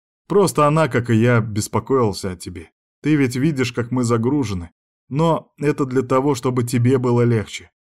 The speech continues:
«Пап», резко перебил его я. «Вот это лишнее.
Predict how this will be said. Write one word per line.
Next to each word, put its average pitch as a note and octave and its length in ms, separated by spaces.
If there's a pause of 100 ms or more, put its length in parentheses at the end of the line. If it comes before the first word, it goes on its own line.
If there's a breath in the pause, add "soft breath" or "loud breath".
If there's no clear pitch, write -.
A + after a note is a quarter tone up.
(360)
«Пап», A#2+ 400 (240)
резко G#2 400
перебил G2+ 400
его F#2 180
я. F2 220 (540)
«Вот D#3+ 300
это D#3+ 180
лишнее. A2+ 480